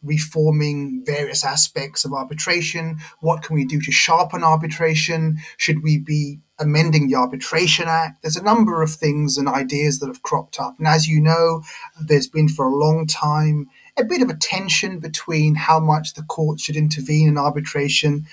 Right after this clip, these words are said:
and how much they shouldn't. The former Lord Chief Justice, Lord Thomas, obviously, as you know,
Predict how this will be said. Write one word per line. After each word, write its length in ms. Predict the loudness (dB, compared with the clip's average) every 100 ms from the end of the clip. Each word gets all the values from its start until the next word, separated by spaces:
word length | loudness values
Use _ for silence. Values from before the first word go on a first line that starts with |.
| -10
and 100 | -6
how 120 | 0 0
much 280 | 0 -6
they 100 | -18
shouldn't. 520 | -6 -2 -2 -2 -6 -12 -16 -20 _ _ _
The 160 | -2 -2
former 360 | 0 0 4
Lord 300 | 6 6 6
Chief 300 | 2 -2 -2
Justice, 480 | -2 -2 -2 -4 -2
Lord 260 | 0 0 0
Thomas, 460 | -2 0 0 0
obviously, 420 | 0 -2 -4 -2 -4
as 160 | -2
you 100 | 0
know, 440 | 4 6 8 6